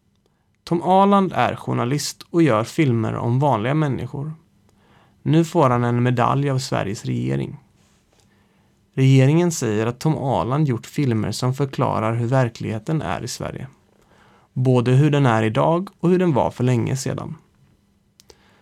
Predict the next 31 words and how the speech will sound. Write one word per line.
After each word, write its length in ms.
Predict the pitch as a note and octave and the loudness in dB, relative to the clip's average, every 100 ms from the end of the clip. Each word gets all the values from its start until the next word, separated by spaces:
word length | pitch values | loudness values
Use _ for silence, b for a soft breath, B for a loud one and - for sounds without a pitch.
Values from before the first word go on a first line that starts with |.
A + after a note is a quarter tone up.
| b b | b b
Tom 180 | - E3 | -4 0
Aland 380 | D#3+ F#3+ G3+ G#3 | 2 4 4 6
har 80 | G3 | 6
jobbat 520 | G3+ C#3 A2+ A2+ - | 4 2 0 -4 -2
i 60 | |
många 340 | C#3 D3 A#2+ A2+ | 2 4 2 0
år 280 | B2 D3+ C#3+ | 0 0 0
på 160 | C3+ | -2
S 220 | B2+ - | -6 -6
V 80 | C3 | -10
T. 220 | B2 - - _ _ _ _ _ _ _ | -10 -10 -12 _ _ _ _ _ _ _
En 160 | C#3 D#3 | 0 2
av 80 | E3 | 2
filmerna 480 | - F3 A#2 B2 | 2 2 2 2
han 160 | D#3 A2+ | 0 0
gjort 260 | G2 G2+ - | -2 -6 -2
handlar 280 | C#3 A2 | 0 0
om 140 | A2 G#2+ | -2 -2
en 100 | A2+ | -4
tjej 320 | - D3+ A2+ | -4 -4 -4
som 200 | - B2 | -4 -2
heter 320 | A#2 A2 A2+ | -2 -4 -6
Martina 480 | A2+ B2 - A#2+ A2+ | -6 -6 -6 -4 -4
Schaub. 400 | - - - - E3 _ _ _ _ _ b b b b b b | -4 -4 -4 -8 -18 _ _ _ _ _ b b b b b b
Hon 320 | b D#3 F3+ | b 0 4
har 120 | D#3+ | 4
funktionsnedsättningen 1120 | C3 B2 - C#3 B2 - A#2 - G#2+ - A2+ | 2 -2 -2 0 0 -2 -6 -6 -10 -8 -6
som 180 | B2 B2 | -4 -2
heter 340 | A#2+ G#2 - | -2 -6 -8
Downs 420 | G#2 A2 G#2 A2 - | -8 -4 -4 -4 -4
syndrom. 500 | A#2 A#2+ C#3+ - | -4 -2 -4 -6